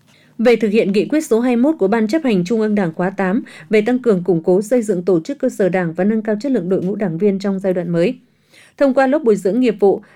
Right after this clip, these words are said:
sẽ nâng cao nhận thức về vai trò, vị trí, chức năng, nhiệm vụ của tổ chức Đảng, cập nhật những văn bản mới, những vấn đề cần quan tâm và giải đáp các vướng mắc trong quá trình thực hiện nghiệp vụ, công tác tổ chức, xây dựng Đảng cho đội ngũ lãnh đạo, cán bộ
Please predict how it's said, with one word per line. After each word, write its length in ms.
sẽ 220
nâng 180
cao 160
nhận 220
thức 180
về 80
vai 260
trò, 160
vị 260
trí, 280
chức 240
năng, 140
nhiệm 160
vụ 140
của 120
tổ 160
chức 200
Đảng, 200
cập 160
nhật 200
những 180
văn 180
bản 180
mới, 240
những 160
vấn 160
đề 140
cần 220
quan 220
tâm 160
và 140
giải 200
đáp 220
các 180
vướng 220
mắc 180
trong 180
quá 140
trình 200
thực 140
hiện 180
nghiệp 160
vụ, 140
công 260
tác 240
tổ 120
chức, 240
xây 140
dựng 180
Đảng 180
cho 100
đội 120
ngũ 200
lãnh 180
đạo, 220
cán 240
bộ 240